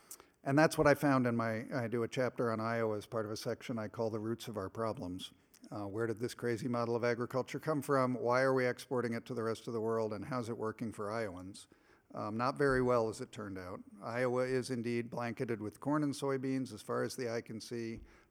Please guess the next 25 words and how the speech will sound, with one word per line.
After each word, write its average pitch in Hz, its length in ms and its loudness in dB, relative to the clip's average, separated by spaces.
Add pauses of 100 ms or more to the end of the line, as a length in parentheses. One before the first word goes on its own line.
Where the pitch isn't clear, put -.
dotted 110 340 -2
with 104 400 -6
ethanol 131 400 2
refineries 120 1000 -2
and 110 500 -6 (580)
factory 117 420 0
hog 107 280 0
farms 113 460 -10 (320)
and 98 100 -8
the 98 120 -8
occasional 113 440 -4
windmill. 104 460 -4 (520)
Um, 107 460 -4 (480)
every 160 280 10
piece 143 400 0
of 123 200 -2
Iowa's 117 440 2 (640)
in 131 160 0 (120)
agricul-, 131 480 2
industrial 135 460 4
model 123 280 4
of 117 100 4
agriculture 123 680 0
is 110 380 -6 (160)
threatened 139 500 -2